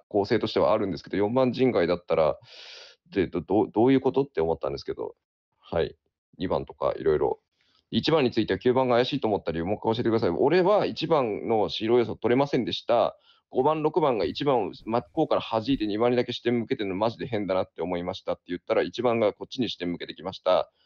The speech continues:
二番結果、白結果し、まあ、強靭かもしれないけど、で、一番視点って結構五番がほぼ黒でしょ？そうでもないのかな？ってなってますけど、ど-、どう思います？今。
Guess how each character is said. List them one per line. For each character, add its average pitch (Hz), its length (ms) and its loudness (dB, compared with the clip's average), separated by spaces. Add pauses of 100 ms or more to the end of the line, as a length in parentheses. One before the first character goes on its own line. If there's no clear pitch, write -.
(140)
二 110 100 -4
番 135 200 2
結 131 200 -2
果、 123 100 -2
白 123 160 0
結 127 140 0
果 - 100 -2
し、 - 60 -10
ま 87 80 -4
あ、 - 20 -6
強 107 160 -2
靭 113 100 0
か 101 80 0
も 85 80 -6
し 78 120 -10
れ 80 60 -12
な 82 120 -2
い 78 80 -6
け - 180 -20
ど、 101 340 2
で、 92 60 -6
一 104 160 -8
番 120 160 2
視 - 60 -8
点 104 100 -2
っ 90 60 -8
て - 60 -20
結 98 100 -6
構 90 100 -2
五 - 100 0
番 117 120 0
が 110 60 2
ほ 117 120 -6
ぼ 107 100 0
黒 117 360 0 (180)
で 110 100 0
し - 100 -2
ょ？ 180 220 0 (280)
そ - 160 -2
う - 20 2
で 110 60 -2
も 113 100 2
な 95 60 0
い 76 40 -2
の 60 60 -6
か 82 80 0
な？ 73 140 -2
っ 110 100 -10 (1300)
て 131 180 2
な 131 160 0
っ 127 100 -12
て 113 100 0
ま 101 120 0
す - 80 -8
け 85 80 -4
ど、 87 80 -6
ど-、 98 220 0
ど 85 120 0
う 113 40 6
思 98 120 0
い 67 60 -2
ま 64 100 -4
す？ 90 220 -8
今。 64 320 -6